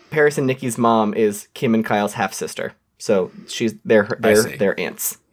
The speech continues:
Speaker 2: It's just, uh, reality show royalty
Speaker 1: Yeah,
Speaker 2: here.
Speaker 1: basically.
Speaker 2: Anyway, we should talk about the movie Tough Turf,
Speaker 1: Well, I
Speaker 2: which
Speaker 1: mean,
Speaker 2: we
Speaker 1: the
Speaker 2: are.
Speaker 1: movie gave us
Speaker 2: <laughs>
Speaker 1: three, opened with three effing minutes of biking montage.
Speaker 2: Three and
Speaker 1: So
Speaker 2: a
Speaker 1: you know
Speaker 2: half.
Speaker 1: what?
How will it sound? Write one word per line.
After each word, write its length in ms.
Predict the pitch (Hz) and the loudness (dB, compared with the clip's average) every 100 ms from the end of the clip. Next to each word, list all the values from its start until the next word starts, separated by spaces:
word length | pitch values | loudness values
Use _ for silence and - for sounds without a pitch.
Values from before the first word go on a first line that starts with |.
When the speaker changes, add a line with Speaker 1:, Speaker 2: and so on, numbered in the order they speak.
| _ _ | _ _
Speaker 2:
It's 140 | 127 147 | -12 -4
just, 300 | 160 - - _ - _ - | -2 -2 -8 _ -20 _ -2
uh, 1040 | 95 87 78 71 71 64 69 57 52 - 64 | 0 2 0 -2 -2 -2 -4 -4 -6 -8 -6
reality 400 | 92 107 120 117 | -4 -2 -2 -4
show 200 | - 120 | -4 -4
royalty 380 | 107 135 160 123 | 0 0 2 2
Speaker 1:
Yeah, 140 | 180 | 0
Speaker 2:
here. 140 | - 117 | 0 -2
Speaker 1:
basically. 400 | - 120 98 131 _ _ _ - | -2 -6 -6 -6 _ _ _ -6
Speaker 2:
Anyway, 460 | 175 180 160 143 135 - | -2 0 2 0 -2 -8
we 140 | 208 175 | -6 -4
should 80 | 170 | 0
talk 200 | 170 165 | 0 2
about 120 | 214 | 2
the 80 | 185 | 2
movie 220 | 180 165 143 | 2 0 0
Tough 280 | 170 143 | 0 0
Turf, 420 | - 139 127 139 180 | 0 0 2 2 2
Speaker 1:
Well, 120 | 208 | 2
I 100 | 214 | 2
Speaker 2:
which 40 | 226 | 2
Speaker 1:
mean, 80 | 214 | 0
Speaker 2:
we 60 | 135 | 2
Speaker 1:
the 80 | 190 | 2
Speaker 2:
are. 80 | 190 | 2
Speaker 1:
movie 240 | 220 240 | 0 -2
gave 240 | 190 160 147 | 0 0 2
us 140 | 143 | -2
Speaker 2:
<laughs> 0 | |
Speaker 1:
three, 460 | - - 160 151 151 | -6 -4 0 2 2
opened 380 | 208 214 190 151 | 2 2 0 0
with 180 | 143 - | -2 -2
three 360 | 143 156 165 | -4 -2 -2
effing 380 | - 147 165 139 | -2 -2 0 0
minutes 440 | 123 127 143 135 | 0 0 0 0
of 180 | 127 120 | -4 -2
biking 400 | - 131 143 131 | 0 0 2 0
montage. 720 | 110 101 101 113 110 113 - | 2 0 0 0 2 0 -2
Speaker 2:
Three 460 | - - 226 277 294 | -8 -4 -2 0 2
and 200 | 262 214 | 2 2
Speaker 1:
So 80 | 208 | 0
Speaker 2:
a 40 | |
Speaker 1:
you 60 | 160 | 0
know 40 | |
Speaker 2:
half. 240 | 226 208 143 | 0 0 0
Speaker 1:
what? 280 | 180 196 | 2 0